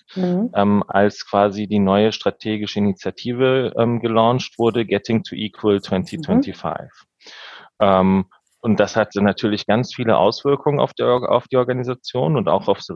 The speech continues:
Speaker 2: Re-, Recruiting. Ähm,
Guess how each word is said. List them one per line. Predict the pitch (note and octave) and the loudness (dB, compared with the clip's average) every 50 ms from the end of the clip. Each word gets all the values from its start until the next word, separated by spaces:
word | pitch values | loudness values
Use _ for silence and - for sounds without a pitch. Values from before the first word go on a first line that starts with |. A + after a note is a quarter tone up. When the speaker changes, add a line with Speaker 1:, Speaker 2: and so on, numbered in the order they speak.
| E2+ - | -12 -10
Speaker 2:
Re-, | F#2+ F#2 - | -10 -10 -10
Recruiting. | _ - _ - - G#2+ A2+ - - - C#3+ D3+ F#3+ A#3 A3+ - _ _ _ - - - - - - - - _ - - | _ -20 _ -10 -6 -6 -6 -6 -4 -4 -2 0 0 0 -2 -4 _ _ _ -20 -20 -20 -20 -20 -20 -20 -20 _ -2 0
Ähm, | G#2 G#2+ G#2 G2+ G2 G2 G2 G#2 G2+ | 2 4 4 4 2 2 0 -2 -4